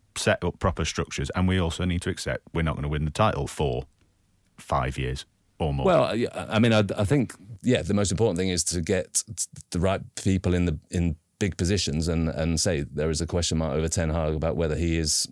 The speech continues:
Speaker 2: that man, as there is ab-, over John Murtough and, and, and, and various others. The, I mean, I think,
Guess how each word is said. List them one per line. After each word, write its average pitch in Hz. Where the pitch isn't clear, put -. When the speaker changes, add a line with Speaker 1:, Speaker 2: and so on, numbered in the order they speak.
Speaker 2:
that 87
man, 85
as 85
there 87
is 85
ab-, 82
over 82
John 90
Murtough 87
and, 82
and, 82
and, 82
and 82
various 85
others. 87
The, 87
I 170
mean, 175
I -
think, -